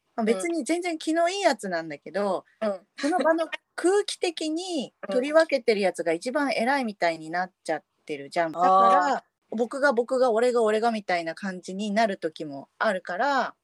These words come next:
Speaker 2: うん。
Speaker 1: サラダビーチフラッグ。
Speaker 2: <laughs>
Speaker 1: もうなんか取り分けるあのトングみたいなやつがフラッグみたいになっちゃってるんだよね。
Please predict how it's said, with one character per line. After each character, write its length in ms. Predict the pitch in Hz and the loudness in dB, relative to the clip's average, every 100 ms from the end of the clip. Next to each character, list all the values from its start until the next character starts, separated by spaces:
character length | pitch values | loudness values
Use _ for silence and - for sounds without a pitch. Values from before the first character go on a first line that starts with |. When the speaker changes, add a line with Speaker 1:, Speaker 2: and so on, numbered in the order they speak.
| _ | _
Speaker 2:
う 80 | 190 | -14
ん。 220 | 180 156 _ _ _ _ _ _ _ _ - | -14 -16 _ _ _ _ _ _ _ _ -8
Speaker 1:
サ 200 | - 226 | 0 4
ラ 160 | 311 | 4
ダ 140 | 302 254 | 4 2
ビ 180 | 247 240 | -2 -4
ー 40 | |
チ 160 | - 220 | -4 -2
フ 100 | 202 | 0
ラ 140 | 185 | 0
ッ 20 | - | -2
グ。 160 | - _ _ _ _ _ | -14 _ _ _ _ _
Speaker 2:
<laughs> 1600 | - - 370 - 349 403 - 427 403 - 330 - 320 269 311 294 _ _ _ _ _ _ _ - - - - | -10 2 4 4 2 2 0 -4 -4 -4 -4 -4 -6 -8 -10 -12 _ _ _ _ _ _ _ -20 -20 -16 -4
Speaker 1:
も 180 | 220 | -2
う 40 | 196 | 2
な 140 | 226 | 0
ん 40 | 220 | 0
か 120 | 240 - | -4 2
取 220 | 277 269 | 2 6
り 40 | |
分 100 | 285 320 | 4 4
け 160 | 302 | 2
る 120 | 247 | 4
あ 60 | 208 | 2
の 140 | 202 | -2
ト 120 | 208 302 | 0 0
ン 100 | 262 | 0
グ 80 | 214 | -2
み 100 | 196 | -2
た 120 | 190 | -2
い 60 | |
な 80 | 175 | 0
や 140 | 175 190 | -2 -2
つ 140 | 165 | -2
が 160 | 170 165 - _ | 0 -2 -8 _
フ 160 | - 262 | 0 0
ラ 140 | 277 | 0
ッ 20 | - | -4
グ 140 | 196 | -4
み 80 | 165 | -2
た 100 | - | -2
い 40 | 226 | 0
に 60 | |
な 80 | 202 | -2
っ 40 | - | -2
ち 120 | 202 | -12
ゃ 20 | - | -4
っ 40 | |
て 100 | 180 | -4
る 120 | 156 | 0
ん 20 | |
だ 80 | 180 | 0
よ 60 | 160 175 | 0 -6
ね。 160 | 175 | -10